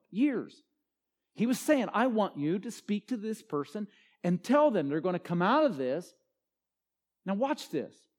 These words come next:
I had to trust the word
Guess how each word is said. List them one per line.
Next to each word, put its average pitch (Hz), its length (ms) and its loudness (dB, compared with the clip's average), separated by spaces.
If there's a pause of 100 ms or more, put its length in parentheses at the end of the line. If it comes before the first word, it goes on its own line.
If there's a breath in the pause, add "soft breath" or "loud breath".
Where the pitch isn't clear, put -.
(3500)
I 190 140 8
had 247 480 2
to 269 100 -4
trust - 560 -2
the 185 100 2
word 180 800 0